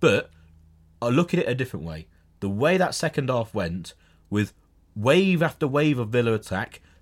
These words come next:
free kick after free kick to Villa, nothing going our way because the referee was trying to even things up, in my opinion. All because he gave the most obvious penalty of all time. I don't understand what was going on. What? Why were they,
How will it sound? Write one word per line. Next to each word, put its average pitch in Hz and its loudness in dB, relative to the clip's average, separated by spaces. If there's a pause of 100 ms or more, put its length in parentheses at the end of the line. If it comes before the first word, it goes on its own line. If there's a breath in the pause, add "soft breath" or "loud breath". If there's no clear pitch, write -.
(200)
free 185 0
kick 175 -2
after 147 -4
free 165 0
kick - -4
to 117 -6
Villa, 104 -2 (180)
nothing 156 0
going 143 0
our 131 0
way 98 0
because 113 -8
the 107 -4
referee 120 -4 (160 soft breath)
was 95 -6
trying 120 -2
to - -8
even 101 -4
things 95 -6
up, 95 -6
in 87 -4
my 85 -6
opinion. 80 -10 (580 soft breath)
All 165 2
because 123 -2 (240)
he 120 -4
gave 127 -2 (260)
the 110 -4
most 113 0 (100)
obvious 123 -4
penalty 98 -6
of 92 -6
all 87 -6
time. 80 -8 (180 soft breath)
I - -6
don't 160 -2
understand 110 -6 (300 soft breath)
what 110 -6
was 95 -8
going 92 -6
on. 80 -12
What? 135 -4 (160 loud breath)
Why 147 -4
were 151 0
they, 131 -2